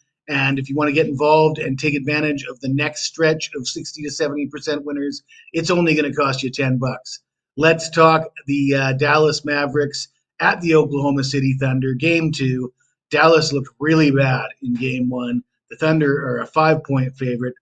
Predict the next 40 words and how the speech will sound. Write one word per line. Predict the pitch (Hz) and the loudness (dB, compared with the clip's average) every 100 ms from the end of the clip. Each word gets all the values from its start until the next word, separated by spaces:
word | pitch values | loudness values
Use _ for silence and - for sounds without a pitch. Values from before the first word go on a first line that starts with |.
| _ _ | _ _
total | - 156 147 | 0 2 2
sitting | 139 147 139 135 - | -2 -2 -2 -2 -6
at | - | -12
two | - 185 180 | -6 -4 -2
eighteen | 147 139 139 139 135 | -2 -2 -2 0 0
and | 131 | 0
a | 127 | -2
half. | 131 127 127 123 _ _ _ _ - | -2 -4 -6 -10 _ _ _ _ -10
And | 147 135 | -4 -2
we're | 151 190 | 0 0
gonna | 170 | 2
look | 156 156 - - | 4 2 0 -6
at | 131 131 - | -6 -6 -8
Luka | 131 151 170 185 | -2 -2 2 2
Doncic, | 170 156 151 156 127 117 - | 4 2 2 -2 -6 -6 -10
and | 131 | -6
we're | 123 | -4
gonna | 139 139 | -2 0
look | 143 139 | 0 -2
at | 117 | -10
the | 117 | -12
player | - 147 151 | -4 0 0
prop | 139 147 143 139 | 0 -2 -2 -4
market. | 139 165 165 143 - _ _ _ _ - | -2 -2 0 -4 -6 _ _ _ _ -2
Luka | 160 208 147 120 | 2 4 2 -2
has | 117 135 131 | -2 -2 -2
been | - 123 | -2 -2
hurt. | 139 156 160 | 2 4 2
He's | 139 127 | -2 -6
been | 131 123 | -4 -4
playing | 143 143 143 | 0 2 2
on | 139 | 0
a | 123 - | -4 -4
bum | 135 127 127 | -2 0 0
knee. | 143 143 143 143 - _ - | 2 4 2 0 -8 _ -8
His | 123 113 | -8 -2
numbers | 139 147 143 143 135 | -2 0 0 0 0
are | - 123 | -6 -8
down, | 117 143 143 143 139 139 135 _ _ _ - | -6 -2 0 0 -2 -2 -4 _ _ _ -2
but | 143 131 | -2 -2